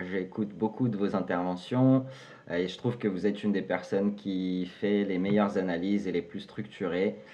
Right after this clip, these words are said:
Euh, en termes de vulgarisateur en français, euh, vous êtes vraiment quelqu'un d'exceptionnel et c'est un plaisir pour moi de vous recevoir sur le podcast.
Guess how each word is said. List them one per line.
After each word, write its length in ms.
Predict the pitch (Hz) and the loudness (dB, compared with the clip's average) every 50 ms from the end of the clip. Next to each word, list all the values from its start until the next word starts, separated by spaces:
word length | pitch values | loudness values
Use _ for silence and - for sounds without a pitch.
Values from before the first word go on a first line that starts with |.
| - - - - - - | -20 -20 -20 -18 -12 -8
Euh, 240 | 85 82 85 - - - | -6 -4 -4 -4 -4 -4
en 100 | 98 95 | -4 -2
termes 280 | - 107 95 95 92 | 0 0 0 2 0
de 80 | 90 90 | -2 -2
vulgarisateur 800 | 82 92 104 104 98 104 92 95 98 95 92 92 - 101 92 90 | 0 0 0 2 2 2 2 2 2 0 0 0 0 0 0 0
en 100 | 87 87 | 0 -2
français, 800 | - - 95 90 90 - - 104 104 104 104 107 104 - - - - - | -4 -6 -6 -6 -4 -2 0 2 4 4 4 4 2 0 -6 -10 -10 -8
euh, 360 | 82 82 82 82 80 78 78 78 73 | -6 -4 -2 -2 -2 -4 -4 -6 -8
vous 100 | 82 85 | -8 -8
êtes 120 | 87 85 | -6 -4
vraiment 280 | 80 80 85 90 98 98 | -4 -2 -2 0 -2 -2
quelqu'un 360 | 98 - 95 98 - 104 95 | -2 -2 -4 -4 -4 -4 -4
d'exceptionnel 800 | 95 95 - - 120 117 - - 104 90 90 90 95 104 104 101 - - | -4 -4 -4 -2 -4 -4 -2 -2 -2 -2 0 0 0 0 -2 -4 -4 -6
et 100 | 87 92 | -6 -6
c'est 160 | 90 - 104 | -6 -4 -6
un 100 | 90 85 | -6 -4
plaisir 340 | - 98 92 95 107 101 - | -4 -4 -4 -2 -2 -2 0
pour 120 | - 95 | 0 0
moi 140 | 90 95 95 | 0 0 0
de 80 | 90 82 | 0 -2
vous 120 | 87 85 | -2 -2
recevoir 560 | 85 87 - - 87 80 90 95 98 92 - | -2 -2 -2 -4 -4 0 0 0 0 -2 -6
sur 260 | - - - 117 107 | -10 -4 0 2 4
le 120 | 107 107 104 | 4 4 4
podcast. 500 | 104 101 98 - - 90 85 - - | 2 0 0 0 -2 -4 -4 -4 -8